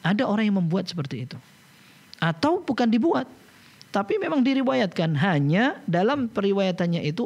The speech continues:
ada seorang yang tidak bisa dipercaya karena dia pendusta. Maka hadis ini juga bisa dikategorikan sebagai hadis palsu. Jadi intinya, kesimpulannya,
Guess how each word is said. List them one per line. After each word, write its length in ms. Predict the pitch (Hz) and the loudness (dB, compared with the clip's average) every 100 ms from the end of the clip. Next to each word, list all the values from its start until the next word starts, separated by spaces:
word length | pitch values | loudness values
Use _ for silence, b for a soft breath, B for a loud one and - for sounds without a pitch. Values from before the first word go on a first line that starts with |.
| - | -2
ada 160 | 185 165 | -2 -2
seorang 400 | - 170 208 196 | -2 -2 -2 0
yang 180 | 180 226 B B B | 0 -2 B B B
tidak 260 | - 165 151 | -4 -2 -2
bisa 220 | 160 165 | -2 -2
dipercaya 540 | 139 131 123 - 139 139 | -2 -4 -6 -4 -2 -2
karena 260 | 127 117 | -2 -4
dia 220 | 117 135 143 | -2 -2 -4
pendusta. 560 | 117 117 123 - 123 | -4 -4 -6 -8 -8
Maka 400 | - 190 - 196 | -4 -4 -2 -2
hadis 300 | 190 147 135 | -2 -4 -4
ini 100 | 151 | -4
juga 240 | 175 143 127 | -4 -4 -4
bisa 220 | 120 139 | -4 -4
dikategorikan 640 | 143 139 123 117 117 117 | -4 -4 -4 -4 -4 -4
sebagai 260 | 135 95 107 | -4 -6 -6
hadis 240 | - 110 | -6 -8
palsu. 460 | - 120 113 - - B B B B - | -6 -4 -4 -6 -10 B B B B -6
Jadi 340 | 139 143 180 | -2 -2 0
intinya, 720 | 185 175 226 311 175 143 160 247 - - | 0 0 0 2 2 0 -2 -6 -14 -14
kesimpulannya, 880 | - 147 143 131 135 117 117 131 190 | -8 -4 -4 -2 -4 -4 -4 -2 -4